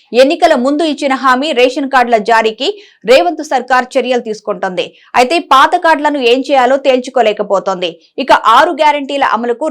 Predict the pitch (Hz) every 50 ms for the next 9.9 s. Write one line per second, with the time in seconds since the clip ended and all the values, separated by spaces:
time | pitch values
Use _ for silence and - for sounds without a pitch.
0 | 247 247 269 262 302 277 262 - 254 233 233 233 226 - 247 240 277 285 311 311
1 | 311 311 269 269 262 269 262 247 254 262 233 226 220 220 226 226 254 240 233 -
2 | 254 247 240 226 226 262 - - _ _ _ _ _ 294 277 277 330 311 302 302
3 | 269 262 240 269 262 247 247 247 240 240 - 311 311 269 - 214 214 269 285 269
4 | 294 277 269 - 277 254 247 233 233 226 233 247 240 247 233 220 254 302 294 220
5 | 214 220 - 220 214 262 302 320 - - 202 226 247 - 294 285 254 254 - -
6 | 214 208 220 254 247 214 190 170 - - _ _ _ _ _ _ _ _ _ -
7 | 330 294 320 311 311 381 339 339 320 269 285 277 285 277 254 285 311 330 - 247
8 | 226 220 254 262 285 262 240 233 254 320 - - - - 226 240 254 254 - 247
9 | 233 233 - 294 403 466 - - 202 196 233 269 359 370 349 - 269